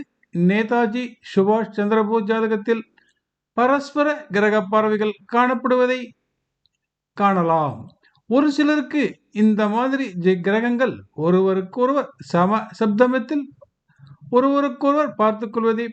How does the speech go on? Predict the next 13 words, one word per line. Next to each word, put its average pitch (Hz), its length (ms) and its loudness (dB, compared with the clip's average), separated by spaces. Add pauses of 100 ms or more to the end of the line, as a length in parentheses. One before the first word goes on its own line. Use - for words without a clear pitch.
(100)
பார்த்திருப்பீர்கள். 151 800 0 (600)
ஆனால் 196 600 0
இவருடைய 190 500 2
ஜாதகத்தில் 240 680 -4
மூன்று 226 720 0
கிரக 254 360 0 (100)
கூட்டணிகள் 269 640 0 (140)
பரஸ்பரம் 240 720 0 (100)
தங்களுடைய 190 600 2
பார்வைகளை 247 640 -2 (180)
பரிமாறிக்கொள்வதை 247 880 0 (120)
பார்க்க 196 380 0
முடிந்தது. 143 520 0